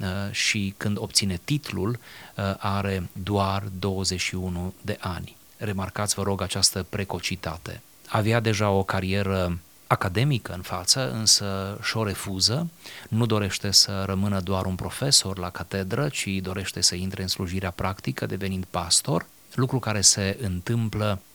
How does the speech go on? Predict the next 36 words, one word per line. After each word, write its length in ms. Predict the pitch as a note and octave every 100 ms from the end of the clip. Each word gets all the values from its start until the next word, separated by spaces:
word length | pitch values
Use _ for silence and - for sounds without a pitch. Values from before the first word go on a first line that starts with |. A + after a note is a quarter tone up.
| -
la 220 | F#2+ F2+
vârsta 360 | F#2 G#2 -
de 100 | F2+
douăzeci 420 | F2 G2+ F#2+ F2+ F2
și 140 | -
patru 360 | - E2+ - F2+
de 160 | E2 -
ani, 260 | D#2 D2+ -
deși 520 | - F#2 - F#2+ A#2+ D3 - -
vârsta 420 | F2 F#2 - E2+
minimă 480 | F2 G#2 C#3 G#2+ E2
pentru 400 | - E2+ E2+ F#2
a 40 |
intra 220 | F2 F2+
în 80 | F#2
pastorație 680 | F2 E2 - F#2 F#2 - F2+
în 120 | F2 F#2
luteranism 680 | G#2+ G2 F2+ F2 F2+ -
la 80 | F#2
vremea 320 | F2 F2 E2
aceea 360 | E2+ - E2+ F2
era 340 | F#2+ F2+ F#2 - - -
douăzeci 480 | F#2 B2 A#2 E2+
și 140 | - G2+
cinci 460 | - E2+ E2+ - -
de 300 | - E2 E2+ - -
ani. 320 | - E3 - - - - -
Se 200 | C3 E3+
decide 480 | C3 - B2+ A2+ G#2+
să 320 | - G#2 G2
studieze 840 | - A2 F#2 G2 G2+ F#2+ F#2+ F#2 - - -
și 200 | - A#2
în 60 |
Statele 440 | G#2 - F2+ F#2 F#2
Unite, 680 | F#2+ A#2 D3 C#3+ B2+ B2 B2
la 180 | F#2+